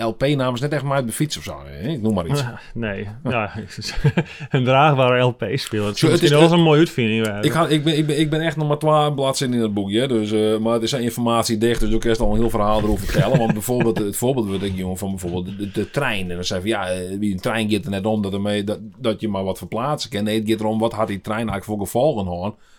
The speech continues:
Speaker 1: Van, eh, het was eigenlijk voor een breder budget. Dus dan zei van, nou, dan ben je bijvoorbeeld, eh, st-, steden bouwt om spoorlijn, omdat er een trein riet, hè? Dus
Speaker 2: Ja.
Speaker 1: dan was het eigenlijk grut, hè? Dat is just, just het grut raak dan,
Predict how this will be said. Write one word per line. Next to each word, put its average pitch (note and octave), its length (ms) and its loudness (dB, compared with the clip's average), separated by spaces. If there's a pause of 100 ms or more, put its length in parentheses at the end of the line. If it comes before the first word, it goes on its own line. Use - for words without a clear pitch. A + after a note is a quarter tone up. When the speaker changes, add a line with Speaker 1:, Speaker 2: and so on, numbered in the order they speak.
Speaker 1:
Van, F#2+ 340 -2
eh, G2 40 -6
het G2 140 -10
was A#2 380 0
eigenlijk A2+ 200 0
voor G#2+ 160 -4
een G2+ 60 -4
breder A#2 340 0
budget. F2 340 -8 (460)
Dus G2 100 -6
dan F#2+ 100 -4
zei G2+ 140 -2
van, G2 100 -4
nou, A#2 140 -4
dan F#2 120 -6
ben F2+ 100 -6
je F2+ 60 -8
bijvoorbeeld, F2+ 420 -6
eh, E2+ 60 -10 (300)
st-, - 220 -8
steden A2+ 400 0
bouwt G2 240 0
om C3 180 -2
spoorlijn, B2 800 0 (260)
omdat A#2+ 300 0
er G#2 60 0
een G#2+ 100 -2
trein C#3+ 300 -2
riet, F2 260 -6
hè? C#3+ 100 -2
Dus D#3+ 120 0
Speaker 2:
Ja. A2 100 0
Speaker 1:
dan A2 80 -2
was A2 140 -2
het G#2 100 -8
eigenlijk A2+ 300 -4 (100)
grut, C#3 320 -2
hè? B2+ 240 -6
Dat B2+ 120 -2
is - 60 -12
just, B2+ 160 -2 (100)
just C#3 240 -4
het G2 240 -12 (300)
grut C3 240 2
raak G#2 360 -2
dan, G#2 300 0